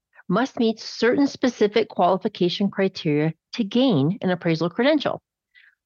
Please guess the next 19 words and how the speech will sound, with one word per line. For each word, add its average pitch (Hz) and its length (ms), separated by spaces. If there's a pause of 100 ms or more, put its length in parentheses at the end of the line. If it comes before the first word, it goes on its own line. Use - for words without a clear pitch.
(120)
One 190 600
part 247 340
of 208 80
the 214 80
qualification 185 880
criteria 156 560
requires 196 640
the 285 120
trainee 185 380
to 180 120
gain 170 480
experience 165 640
hours 160 380 (260)
in 208 320
appraising. 170 500 (340)
The 190 80
criteria 240 840 (100)
allows 185 580
experience 170 800